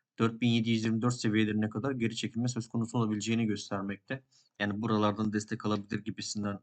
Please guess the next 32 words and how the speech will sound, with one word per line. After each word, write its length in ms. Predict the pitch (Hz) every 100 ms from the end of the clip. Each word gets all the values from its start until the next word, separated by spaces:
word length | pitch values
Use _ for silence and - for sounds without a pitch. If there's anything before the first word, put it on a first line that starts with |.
| -
e, 320 | 101 101 98
gösteriyor. 560 | 98 104 101 104 107 120 120
Herhangi 300 | 110 107 101
bir 60 |
sorun 300 | - 104 104
gözükmemekte. 760 | 104 104 123 107 98 - 135 - - - - -
Pivot 300 | 127 147 123
noktası 400 | 120 117 - 107
olarak 300 | 107 107 -
da 120 | 127
dört 180 | 117 -
bin 100 | 120
dokuz 220 | 120 117
yüz 80 | 117
yirmi 180 | 117
üç 80 | 123
seviyesini 460 | - 117 117 120 117
kıramadığımız 520 | 123 120 110 107 107
takdirde 480 | 107 101 - 104 120
dört 220 | 117 117
bin 80 | 120
yedi 200 | 117 117
yüz 140 | 113
yirmi 160 | 113 113
dört 120 | 117
seviyesine 520 | - 107 104 - 104
doğru 180 | 107 131
geri 200 | 120 110
çekilmeler 500 | - 104 107 107 127
yaşanması 500 | 120 113 110 110 -
söz 200 | 104 -
konusu. 400 | 104 104 -